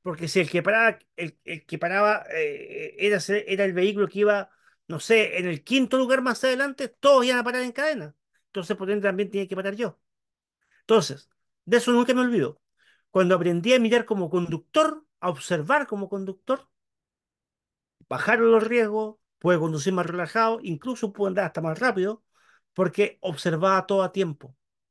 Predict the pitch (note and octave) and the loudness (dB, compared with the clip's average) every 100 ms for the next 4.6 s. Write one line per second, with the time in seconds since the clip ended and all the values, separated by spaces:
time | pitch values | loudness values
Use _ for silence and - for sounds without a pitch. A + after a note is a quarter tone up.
0 | _ _ _ _ - D#3+ E3 D#3+ D3+ C3+ | _ _ _ _ -2 2 4 2 0 -4
1 | - C4 A#3+ A#3 - _ _ _ _ - | -2 2 2 -2 -12 _ _ _ _ -18
2 | - - G#3 F#3+ G3+ F#3+ G3 E3 - G3+ | -8 0 0 2 2 2 0 0 -2 -2
3 | G#3+ G#3+ F#3+ - G#3+ G#3+ G#3+ F3+ F#3+ F#3 | -2 -6 -6 -4 -4 -4 -6 -6 -8 -8
4 | D3+ G3+ F#3+ G3+ F#3+ | -6 -6 -4 -4 -4